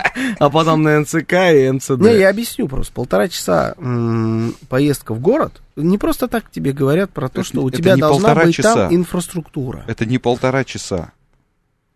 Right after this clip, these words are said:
Speaker 3: Поездка в город не полтора часа занимает.
Speaker 2: Больше?
Speaker 3: Нет, меньше.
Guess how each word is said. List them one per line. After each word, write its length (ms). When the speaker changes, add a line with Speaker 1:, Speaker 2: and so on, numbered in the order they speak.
Speaker 3:
Поездка 460
в 80
город 300
не 220
полтора 420
часа 280
занимает. 500
Speaker 2:
Больше? 380
Speaker 3:
Нет, 240
меньше. 480